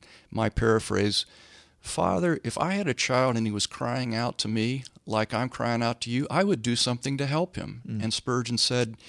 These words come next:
Speaker 1: "He, he touched my body." And I've had that happen a couple of times. I'm not a mystical person, but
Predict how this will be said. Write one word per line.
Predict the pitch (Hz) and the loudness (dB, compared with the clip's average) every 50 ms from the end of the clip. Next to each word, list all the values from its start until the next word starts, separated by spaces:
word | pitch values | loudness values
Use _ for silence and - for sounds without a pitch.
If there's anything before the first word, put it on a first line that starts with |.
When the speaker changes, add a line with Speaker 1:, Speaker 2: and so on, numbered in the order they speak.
| - - - - - - - _ _ _ _ _ _ - | -20 -20 -20 -20 -20 -20 -20 _ _ _ _ _ _ -20
Speaker 1:
"He, | - - - 139 131 135 - | -12 -8 -4 -4 -4 -4 -4
he | - 131 123 | -4 -4 -2
touched | - - 131 123 123 - - - | 0 2 2 2 2 0 -2 -4
my | 131 131 135 | -4 -4 -2
body." | 123 135 - - 151 151 - - 160 - - | -2 -2 -2 -2 -2 -4 -4 -6 -8 -8 -6
And | 113 113 | -2 0
I've | 127 160 175 - | 2 2 2 2
had | 156 156 147 135 | 2 2 2 2
that | 131 139 135 123 | 2 0 -2 -2
happen | - 127 120 117 120 - 131 131 | -2 -2 -2 -2 -2 -2 -4 -6
a | 143 | -6
couple | - - 139 120 - - 101 | -6 -4 -6 -4 -4 -4 -6
of | 92 - | -6 -4
times. | - - - - | -6 -6 -6 -6
I'm | 165 185 | -6 -4
not | 147 120 110 - - _ _ _ - | -2 -2 -4 -4 -8 _ _ _ -8
a | - 98 | -4 -2
mystical | 104 113 113 113 - - 113 - 110 95 | 0 2 2 2 2 0 -2 -2 -4 -4
person, | - - 123 127 131 120 - 110 104 104 | -2 0 0 2 4 2 2 2 0 -4
but | 95 98 98 | -4 -4 -6